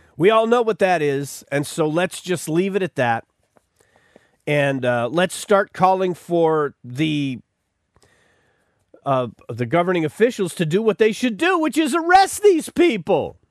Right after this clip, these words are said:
who've taken over the education. They should be arrested, for crying out loud. Anyway, the, the educators and the administrators at Nova High School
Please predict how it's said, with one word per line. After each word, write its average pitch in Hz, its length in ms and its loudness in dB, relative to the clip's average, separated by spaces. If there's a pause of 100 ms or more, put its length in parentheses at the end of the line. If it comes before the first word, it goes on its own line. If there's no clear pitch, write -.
(220)
who've 226 180 -2
taken 311 380 2
over 320 260 4
the 302 220 0
education. 311 540 2
They 302 100 2
should 320 200 -4
be 339 120 0
arrested, 311 580 0
for 160 120 -8
crying 107 420 -4
out 85 180 -14
loud. 80 260 -20 (360)
Anyway, 233 400 2 (480)
the, 202 440 -2 (1000)
the 190 180 -10
educators 262 800 -2
and 185 180 -4
the 175 100 0
administrators 151 920 -4
at 127 240 -2
Nova 180 300 -2
High 156 200 -6
School - 480 -14